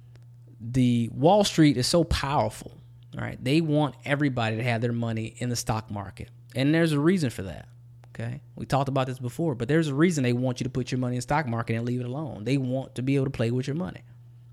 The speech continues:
okay? But that's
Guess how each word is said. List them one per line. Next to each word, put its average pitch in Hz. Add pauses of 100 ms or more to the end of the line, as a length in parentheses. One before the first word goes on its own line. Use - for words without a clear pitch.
okay? 120 (1800)
But 156
that's 170